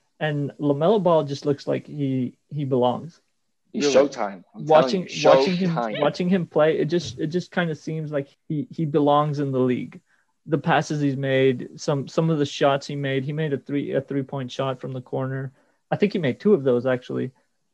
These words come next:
Speaker 1: Um, and it just, it just seems like he, he's been waiting for this moment, and he's not gonna disappoint. That, that's my deal. Whether he's gonna be consistent in a long period of time,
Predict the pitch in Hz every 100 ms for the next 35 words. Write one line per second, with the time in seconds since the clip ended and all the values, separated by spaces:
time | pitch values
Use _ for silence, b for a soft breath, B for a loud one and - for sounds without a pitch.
0 | - 139 127 127 123 117 - _ _ _
1 | 165 160 - 170 208 202 _ 175 175 202
2 | 220 202 190 175 - 170 - 156 170 151
3 | 151 143 147 151 160 147 - 139 151 -
4 | 147 143 151 143 139 127 131 123 - 127
5 | - _ _ 143 139 139 143 - 139 135
6 | 131 127 - - 147 156 165 156 170 156
7 | 147 160 156 151 143 - 151 143 147 131
8 | 160 160 - 185 196 - - 156 139 135
9 | _ 151 139 143 147 - 147 139 131 143
10 | 143 156 175